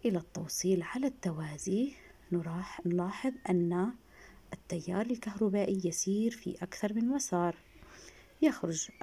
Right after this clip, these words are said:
ال-، التيار من القطب السالب، ثم يتفرع إلى المصباح الأول،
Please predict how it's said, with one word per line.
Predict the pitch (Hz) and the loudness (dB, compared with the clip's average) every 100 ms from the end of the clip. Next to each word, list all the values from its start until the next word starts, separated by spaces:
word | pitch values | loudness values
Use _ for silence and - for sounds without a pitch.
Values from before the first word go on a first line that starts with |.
| - 185 | -4 2
ال-، | 180 170 165 160 156 - - | 2 2 0 -4 -8 -8 -8
التيار | 170 - 185 180 170 | -4 0 2 2 2
من | 165 | -2
القطب | 175 190 190 | -4 -6 -6
السالب، | - - 180 180 208 311 320 - - - - - - - - - 160 - | -6 -4 0 2 4 4 0 -12 -20 -20 -20 -20 -20 -20 -8 -6 -4 0
ثم | 202 | 4
يتفرع | 185 180 175 - 196 180 165 - | 4 2 -4 0 2 2 -2 0
إلى | 180 175 156 - 180 | 0 0 -4 -6 -4
المصباح | 170 - 185 - - | -2 -2 -4 -6 -8
الأول، | - 180 180 226 294 | 0 2 4 4 2